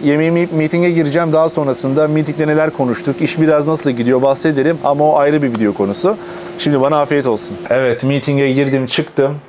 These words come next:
Ama ne göreyim? Hüseyin dedi, "Ben evden çıkıyorum, gidiyorum San Francisco'ya." dedi. Dedim, "Oğlum nereye gidiyorsun?" dedim.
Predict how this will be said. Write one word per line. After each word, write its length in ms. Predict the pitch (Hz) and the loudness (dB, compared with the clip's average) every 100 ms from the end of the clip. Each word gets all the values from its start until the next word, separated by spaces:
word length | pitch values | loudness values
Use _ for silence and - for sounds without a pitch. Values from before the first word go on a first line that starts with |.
| - | -4
Ama 200 | 117 131 | 0 2
ne 140 | 147 | 2
göreyim? 360 | 156 147 120 107 | 2 2 2 -2
Hüseyin 380 | 117 120 139 143 | -4 0 0 2
dedi, 200 | 143 139 | 2 2
"Ben 100 | 139 | 2
evden 340 | 139 135 143 139 | 2 0 -2 -2
çıkıyorum, 580 | - - 151 139 127 | -8 0 2 2 -2
gidiyorum 420 | 120 139 147 143 131 | -2 2 2 2 -2
San 200 | 131 127 | -2 -2
Francisco'ya." 600 | 135 131 - 135 117 104 | -2 -4 -4 0 2 2
dedi. 220 | 101 110 | 0 0
Dedim, 240 | 110 123 | 0 2
"Oğlum 180 | 127 123 | 2 2
nereye 300 | 120 135 135 | 2 4 2
gidiyorsun?" 500 | 127 123 107 - 107 | 0 0 -2 -6 -4
dedim. 220 | 101 120 | -2 -2